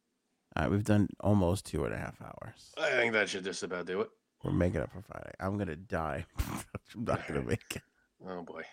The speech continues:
Speaker 1: All right. Uh, you got anything else? Two vaginas. I mean, that's
Speaker 2: Two va-, I think, how do you, eh, always end on two vaginas.
Speaker 1: Always end on two vaginas. Everybody
Speaker 2: That's
Speaker 1: knows
Speaker 2: what she
Speaker 1: that.
Speaker 2: said.
Speaker 1: I
Speaker 2: Yeah.
Speaker 1: feel,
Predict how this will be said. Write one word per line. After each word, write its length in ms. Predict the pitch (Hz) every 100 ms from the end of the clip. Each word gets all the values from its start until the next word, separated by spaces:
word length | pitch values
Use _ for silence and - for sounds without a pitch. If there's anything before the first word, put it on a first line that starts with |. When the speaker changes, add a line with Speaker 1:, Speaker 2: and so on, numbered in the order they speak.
| - _ _ - - _ _
Speaker 1:
All 80 | 92
right. 140 | 85 - -
Uh, 240 | 104 101 -
you 160 | 117
got 120 | 117 117
anything 280 | 117 117
else? 320 | 117 131 135 -
Two 180 | 131 113
vaginas. 680 | 107 98 95 90 92 -
I 40 | 98
mean, 180 | 95 95
that's 240 | 95 95
Speaker 2:
Two 80 | 107
va-, 100 | 101 -
I 80 | 98
think, 280 | 101 95 - -
how 140 | 95
do 80 | 101
you, 200 | 95 92 _ - _ _ _ _ _ -
eh, 100 | - -
always 320 | 110 127 120
end 200 | 127 123
on 100 | 113 101
two 160 | 117
vaginas. 600 | 107 104 110 95 87 - _ _
Speaker 1:
Always 300 | 110 113 104
end 160 | 98 95
on 140 | 95
two 140 | 98
vaginas. 420 | 90 92 90 87 92
Everybody 400 | 92 95 85 85
Speaker 2:
That's 60 |
Speaker 1:
knows 100 | 82 82
Speaker 2:
what 0 |
she 100 | 85
Speaker 1:
that. 80 | -
Speaker 2:
said. 180 | 82 - _ - 95
Speaker 1:
I 100 | 113
Speaker 2:
Yeah. 0 |
Speaker 1:
feel, 320 | 139 127